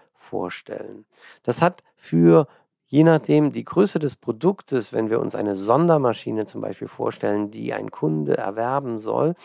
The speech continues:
auch da die Vorteile, dass dieser Kunde oft diese Sondermaschine, diese Test-, diesen Testautomaten, diese Infrastruktur, wie auch immer, äh,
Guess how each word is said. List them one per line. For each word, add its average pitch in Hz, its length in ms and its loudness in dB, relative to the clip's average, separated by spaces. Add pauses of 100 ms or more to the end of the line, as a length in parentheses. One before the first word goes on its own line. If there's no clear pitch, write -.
(320)
auch 110 180 -4
da 123 300 2
die 143 160 -6
Vorteile, 143 720 0
dass 127 300 -4 (320)
dieser 131 540 0
Kunde 190 560 2
oft 139 340 -2
diese 123 400 0 (240)
Sondermaschine, 127 1080 2
diese 107 440 -4 (260)
Test-, - 580 -2 (180)
diesen 113 180 -12
Testautomaten, 123 1300 0
diese 110 260 -6
Infrastruktur, 127 680 -4
wie 156 120 2
auch 131 100 2
immer, 147 260 0 (400)
äh, 123 300 2